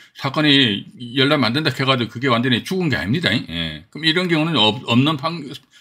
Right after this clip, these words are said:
판결문이나 결정문 같은 경우는요, 대법원 홈페이지 들어가셔가지고요,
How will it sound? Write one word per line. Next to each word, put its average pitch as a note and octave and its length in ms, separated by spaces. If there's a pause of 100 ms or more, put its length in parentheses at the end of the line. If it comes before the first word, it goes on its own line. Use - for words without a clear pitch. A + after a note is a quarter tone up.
판결문이나 E3 580
결정문 D3+ 400
같은 A#2+ 240
경우는요, A#2+ 400
대법원 C3+ 380
홈페이지 D3 340
들어가셔가지고요, B2+ 920